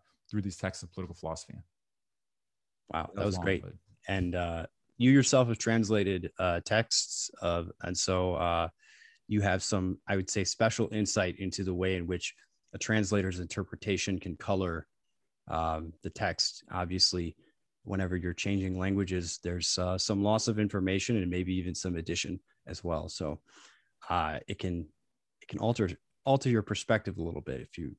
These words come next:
Speaker 2: in fact, I, I was, I, as you were stating that, I was thinking, like, "Oh, we could just have, like,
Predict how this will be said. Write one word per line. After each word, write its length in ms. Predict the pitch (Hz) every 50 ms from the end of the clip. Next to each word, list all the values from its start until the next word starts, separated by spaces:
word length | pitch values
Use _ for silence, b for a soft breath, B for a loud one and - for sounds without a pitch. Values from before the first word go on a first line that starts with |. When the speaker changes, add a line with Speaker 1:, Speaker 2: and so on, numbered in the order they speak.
| _ _ _ -
Speaker 2:
in 160 | 101 101 92
fact, 240 | - 98 95 - -
I, 140 | 123 120 120 - -
I 60 | 117
was, 220 | 117 117 113 - - -
I, 180 | 117 117 110 -
as 180 | 117 120 117 110
you 80 | 117 104
were 100 | 101 101
stating 340 | - - 123 123 120 113
that, 120 | 107 98 95
I 60 | 92
was 160 | 98 95 -
thinking, 240 | - 107 101 98 101
like, 220 | 95 92 98 - B B B B B 147
"Oh, 60 | 139
we 100 | 123 123
could 140 | 127 131 123
just 140 | 135 -
have, 180 | 165 135 123 117
like, 180 | 110 101 101